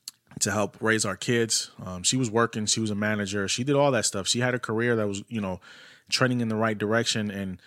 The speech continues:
when we got married and we had our kids, you know,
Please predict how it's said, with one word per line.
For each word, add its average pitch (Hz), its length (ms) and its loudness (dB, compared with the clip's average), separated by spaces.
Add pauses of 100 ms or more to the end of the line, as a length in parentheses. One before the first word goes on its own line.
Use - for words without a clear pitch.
(300)
when 95 120 -4
we 110 120 0
got 117 180 2
married 113 340 0
and 104 100 -2
we 107 100 -2
had 107 180 -2
our 104 80 -2
kids, 110 540 0
you 101 100 -6
know, 87 300 -8